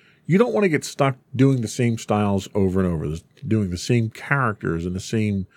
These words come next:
types of stories and the same plots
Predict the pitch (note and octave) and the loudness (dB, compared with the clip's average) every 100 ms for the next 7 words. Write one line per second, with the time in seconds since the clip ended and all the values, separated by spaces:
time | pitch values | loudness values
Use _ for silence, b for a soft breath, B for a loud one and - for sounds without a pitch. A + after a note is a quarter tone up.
0 | b b b b b b _ - G#2 - | b b b b b b _ -2 -2 -2
1 | G2 - - - F#3 D3 A2 F#2+ E2+ F#2+ | -4 -4 -10 -2 0 2 0 -2 -6 -8
2 | F#2+ B2 A#2 G#2 - D3+ A#2+ | -6 -4 -4 -6 -4 -2 -2